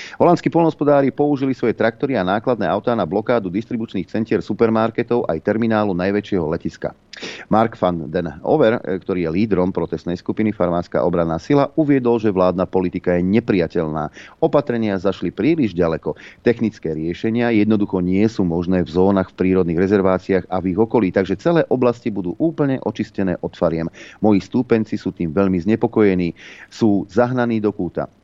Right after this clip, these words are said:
Premiér Rutte sa doteraz odmietol s farmármi baviť. Zmena prišla počas víkendu, keď vláda vymenovala sprostredkovateľa Remkesa, ktorý bude viesť rozhovory medzi organizáciami poľnohospodárov a úradníkmi.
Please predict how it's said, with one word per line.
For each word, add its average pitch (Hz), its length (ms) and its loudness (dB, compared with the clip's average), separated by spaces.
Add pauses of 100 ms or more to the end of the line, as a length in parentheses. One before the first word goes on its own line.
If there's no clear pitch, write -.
(220)
Premiér 110 320 4
Rutte 131 400 -6
sa 165 240 -8
doteraz 127 400 -8
odmietol 90 480 -2
s - 80 -8
farmármi 80 480 0
baviť. 95 320 0 (320)
Zmena 90 320 0
prišla 98 320 -2
počas 80 320 -4
víkendu, 110 400 0
keď 80 160 -2
vláda 87 240 0
vymenovala 90 480 -2
sprostredkovateľa 95 1120 0
Remkesa, 110 400 0
ktorý 90 240 -2
bude 101 400 0
viesť 90 400 2
rozhovory 82 400 -2
medzi 80 240 -2
organizáciami 87 800 2
poľnohospodárov 95 720 2
a 87 80 -2
úradníkmi. 92 960 0